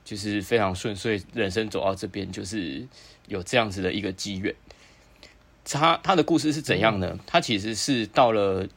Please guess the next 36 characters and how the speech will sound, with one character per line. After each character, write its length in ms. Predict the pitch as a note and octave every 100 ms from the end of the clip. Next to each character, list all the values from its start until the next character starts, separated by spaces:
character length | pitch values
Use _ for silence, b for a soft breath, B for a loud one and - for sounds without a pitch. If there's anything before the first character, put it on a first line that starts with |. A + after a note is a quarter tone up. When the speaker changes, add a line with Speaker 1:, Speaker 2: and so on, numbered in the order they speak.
| -
Speaker 1:
四 220 | - D3+
十 140 | C#3
岁 220 | D3 C3+ G#2+
才 180 | - F2+
有 100 | F#2+
第 160 | A#2
二 80 | G#2
段 160 | G#2+ G#2
婚 160 | G#2
姻。 160 | - - - _ _
那 120 | B2 A#2
他 240 | B2+ C3 - _ _
第 120 | B2
一 40 | A#2+
段 200 | C3 A2
婚 200 | A2+ G2+
姻 200 | G2 G2 - -
就 120 | A2+
是 220 | - G#2
非 180 | - G#2
常 200 | G2 F#2 F#2
的 320 | D#2+ - - D#3 B B -
不 80 | -
OK。 420 | F#2+ F#2 - - - B B B B B _ _
那 420 | C#3 B2+ A#2 A2+ - -
故 140 | G3
事 140 | F#3+
开 160 | E3+ F#3
始 120 | C3+
之 80 | B2+
前， 200 | D3 A2+
是 100 | G2
不 60 | A#2
是 100 | B2
要 160 | B2
先 340 | A2+ A2+ G#2+